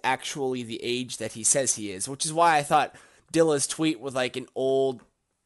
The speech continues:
dude who, whose name was Ezekiel, funny enough. Uh, it was kinda cryptic.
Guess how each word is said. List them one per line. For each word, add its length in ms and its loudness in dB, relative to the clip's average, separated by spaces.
dude 540 -2
who, 140 -12
whose 200 -6
name 180 -4
was 160 -6
Ezekiel, 580 -6
funny 320 -6
enough. 420 -8
Uh, 260 -4
it 40 -4
was 120 -8
kinda 200 -8
cryptic. 580 -10